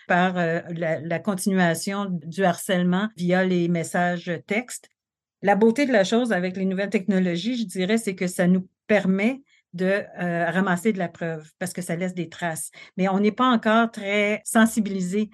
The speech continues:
à cette façon de fonctionner et ça, c'est tout un domaine, là, qu'on va devoir, euh, développer parce que, ben, les nouvelles technologies, je dirais, en violence conjugale, c'est pour le pire et pour le meilleur. Finalement, le pire quand ça devient une forme de violence, mais le meilleur quand ça nous permet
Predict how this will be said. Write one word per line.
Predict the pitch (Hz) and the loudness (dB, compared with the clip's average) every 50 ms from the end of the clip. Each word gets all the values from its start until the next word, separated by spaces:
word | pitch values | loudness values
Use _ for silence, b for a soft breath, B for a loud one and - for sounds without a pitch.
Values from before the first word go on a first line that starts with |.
| b b b | b b b
à | - 170 | -8 -6
cette | 170 196 180 185 | -4 -4 -4 -2
façon | - 180 175 - 202 196 | -4 -4 -4 -4 -6 -8
de | 196 | -8
fonctionner | - 196 190 180 - 185 175 175 196 233 240 - | -8 -6 -8 -6 -4 -4 -2 0 0 0 -2 -2
et | 175 170 | -4 -4
ça, | - 247 247 | -2 -2 -4
c'est | 247 - 196 | -2 -4 -8
tout | 185 - - 254 233 - | -8 -6 -8 -8 -4 -4
un | 202 190 | -4 -2
domaine, | 180 180 175 180 185 196 208 202 | 0 0 0 0 0 0 -2 -2
là, | 190 185 | -4 -6
qu'on | 185 180 170 | -6 -6 -6
va | 165 180 175 | -4 -4 -4
devoir, | 170 180 160 175 180 175 180 180 180 175 170 | -4 -4 -4 -4 -4 -4 -2 -2 -4 -6 -8
euh, | 165 160 156 160 B B B B - | -8 -10 -10 -10 B B B B -4
développer | 175 190 185 185 180 170 170 - 240 240 | -4 -2 0 0 -2 -4 -2 -4 -6 -4
parce | 240 180 - - | -4 -6 -8 -6
que, | - 180 180 | -6 -6 -4
ben, | 185 165 156 151 156 151 143 160 | -4 -6 -8 -8 -10 -10 -10 -6
les | 165 175 | -4 -4
nouvelles | 175 170 175 185 185 | -2 -2 -2 -4 -4
technologies, | 180 190 180 185 170 165 165 160 160 165 214 214 | -6 -8 -6 -6 -4 -4 -4 -6 -6 -6 -6 -6
je | 202 180 | -8 -8
dirais, | - 190 175 165 180 190 190 180 | -8 -8 -6 -4 -4 -4 -2 -2
en | 160 160 160 | -4 -4 -4
violence | 160 170 160 165 170 170 | -6 -6 -4 -4 -6 -6
conjugale, | - 180 151 - - 165 180 196 196 | -8 -10 -10 -8 -6 -4 -4 -4 -6
c'est | - 175 175 - | -8 -12 -10 -6
pour | - 208 185 | -2 2 2
le | 185 180 | 2 4
pire | 185 233 214 | 6 4 4
et | 202 175 | 4 2
pour | - 185 180 | 0 2 2
le | 175 | 2
meilleur. | 170 170 160 160 175 202 233 220 | 2 2 2 2 4 4 4 2
Finalement, | - - 202 185 185 185 202 208 208 | 2 0 0 2 2 2 4 2 2
le | 190 170 | 2 0
pire | 170 - 220 214 214 | 2 2 2 2 2
quand | - 185 | -2 -6
ça | - - - 175 | -4 0 0 0
devient | 170 190 180 170 185 196 | 2 2 2 2 2 2
une | 208 202 | 2 2
forme | 190 214 196 196 | 2 0 -2 0
de | 190 185 | -2 -2
violence, | 175 180 170 170 190 220 247 240 - | 0 0 0 0 0 0 0 0 -2
mais | 196 180 | 0 0
le | 180 175 | 2 2
meilleur | 175 175 170 175 190 208 214 | 2 0 0 0 0 -2 -2
quand | - 190 180 185 | -4 -8 -8 -4
ça | - 180 | -2 -2
nous | 180 180 170 | 0 0 0
permet | - 190 175 165 175 180 208 | -2 -2 -2 0 -2 -2 -4